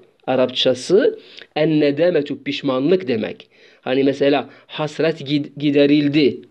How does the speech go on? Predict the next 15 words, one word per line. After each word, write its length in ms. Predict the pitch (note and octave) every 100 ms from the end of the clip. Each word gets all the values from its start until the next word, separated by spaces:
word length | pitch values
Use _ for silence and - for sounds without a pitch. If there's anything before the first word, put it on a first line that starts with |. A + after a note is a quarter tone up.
| -
Adam 340 | C#3 C3+ C3
mesela 600 | B2 B2 B2+ A#2+ D3+ D#3 - - -
annesini, 760 | - C#3 C3+ C3 - C3 C3 A#2
babasını, 800 | A#2+ B2+ B2+ C3 B2+ C3 B2+ B2+ - - - -
e, 240 | B2 B2 B2
aylarca 540 | C#3 C3+ C#3+ C3+ B2+
görmemiş. 760 | B2+ D3 B2+ G#2 A#2+ F#3+ - - - _ -
Ondan 340 | C3+ C#3+ C#3
sonra 580 | C#3 C#3 C#3 C#3 C3+ - _ _ _ _ _ _ -
onların, 640 | D3 D3 D3 D3 D3 B2 -
e, 100 | -
yanlarına 800 | A#2+ A#2 A#2 C3+ C3+ C3+ C3 C3
gittiğinde 840 | B2+ D3+ D3+ C#3 B2 B2 D#3+ A3 A#3 - -
hasret 600 | - E3+ E3 D#3 G3 G3
giderildi, 800 | D3 E3 E3 E3+ F3 D#3+ F3 C#3+